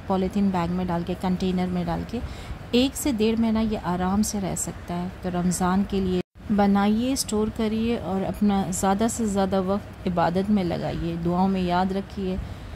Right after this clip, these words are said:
अब इसे fry करेंगे हम turn कर करके।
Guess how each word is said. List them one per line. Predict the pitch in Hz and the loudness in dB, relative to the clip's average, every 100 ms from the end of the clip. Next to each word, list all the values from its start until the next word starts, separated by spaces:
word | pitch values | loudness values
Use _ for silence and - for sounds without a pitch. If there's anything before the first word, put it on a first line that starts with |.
| - - | -12 -6
अब | 208 214 | -2 0
इसे | 220 247 | 0 -2
fry | - 202 202 | 0 0 0
करेंगे | 214 208 208 208 | 0 0 2 2
हम | 202 202 | 4 2
turn | 208 196 208 | 2 2 2
कर | 196 190 | 2 0
करके। | 202 190 190 202 | 0 -4 -2 -4